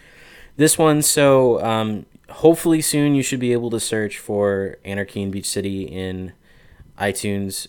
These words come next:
I'm sorry, Apple Podcasts. Um, it's up on, it has an R S S feed at this point, so no matter what, I'm posting episodes there, like, it,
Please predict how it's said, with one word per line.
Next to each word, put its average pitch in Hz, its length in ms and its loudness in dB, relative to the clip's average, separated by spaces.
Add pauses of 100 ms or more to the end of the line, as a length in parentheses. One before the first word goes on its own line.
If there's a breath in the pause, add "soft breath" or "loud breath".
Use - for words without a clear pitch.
I'm 95 160 -6
sorry, 92 220 -4
Apple 95 260 -8
Podcasts. 98 840 -6 (480 soft breath)
Um, 95 500 -4 (580)
it's - 520 -6
up 101 340 -4
on, 98 480 -8 (140)
it 90 300 -8
has 117 180 -2
an 113 60 -2
R 101 120 0
S 98 140 -6
S 101 160 -4
feed 98 220 -6
at 95 120 -6
this 95 120 -10
point, 98 300 -8
so 92 400 -8 (580 soft breath)
no 120 160 2
matter 147 220 4
what, 147 220 6
I'm 110 100 0
posting 113 360 0
episodes 104 540 -4
there, 92 300 -6
like, 87 320 -10
it, 87 260 -12